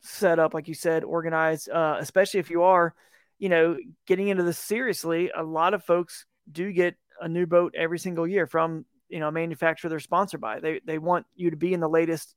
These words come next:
you know, boat, right? The latest model. So that takes time, especially if you, if you have stickers you gotta put on there, you know, decals. Uh, I've kinda worked out a system where I don't really use a lot of, a lot of that stuff. I got other areas and places I sort of,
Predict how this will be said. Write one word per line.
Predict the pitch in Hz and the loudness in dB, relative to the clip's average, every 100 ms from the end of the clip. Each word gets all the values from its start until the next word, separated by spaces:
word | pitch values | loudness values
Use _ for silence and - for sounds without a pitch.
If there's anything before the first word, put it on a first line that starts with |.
| - | -12
you | |
know, | 151 147 135 139 | -6 -6 -8 2
boat, | 170 208 135 | 4 6 4
right? | 156 160 | -2 -2
The | 160 | -2
latest | 165 160 - | -2 -2 0
model. | 165 180 143 | 4 4 2
So | - 175 156 147 _ - _ _ _ _ _ | 0 2 2 -2 _ -20 _ _ _ _ _
that | 180 196 | 4 4
takes | 214 202 | 4 0
time, | - 196 220 156 | 2 6 6 4
especially | 139 175 165 165 | 0 0 0 -6
if | |
you, | 165 | -6
if | 165 | -2
you | 170 | 2
have | 165 151 _ _ | 2 2 _ _
stickers | - 202 196 170 | -2 -2 0 -4
you | 156 | -2
gotta | 165 | 0
put | 160 156 | 0 -2
on | 160 | -2
there, | 156 151 | -2 -2
you | 156 | -2
know, | 156 | -4
decals. | 147 185 160 160 156 - _ _ _ _ | -4 -2 0 0 -2 -10 _ _ _ _
Uh, | - 160 | 0 2
I've | 175 | 2
kinda | - 196 170 | 2 2 4
worked | 175 170 | 2 4
out | 170 | 2
a | |
system | 156 180 - 165 | 2 -4 -4 0
where | 160 | 2
I | |
don't | 165 | 0
really | 147 170 151 | 0 0 0
use | 165 160 | -2 0
a | |
lot | 165 165 | 2 4
of, | 160 139 _ _ _ _ | 2 -2 _ _ _ _
a | - | -2
lot | 165 | 0
of | 170 | 2
that | 170 - | 0 0
stuff. | - 170 | 0 2
I | 165 | 0
got | 160 160 147 | 2 2 4
other | 165 165 | 2 2
areas | 156 165 165 160 156 | 4 2 2 2 -2
and | 139 | -6
places | 160 151 160 | -6 -6 -4
I | 156 | -4
sort | 151 170 | -2 -2
of, | 156 | -2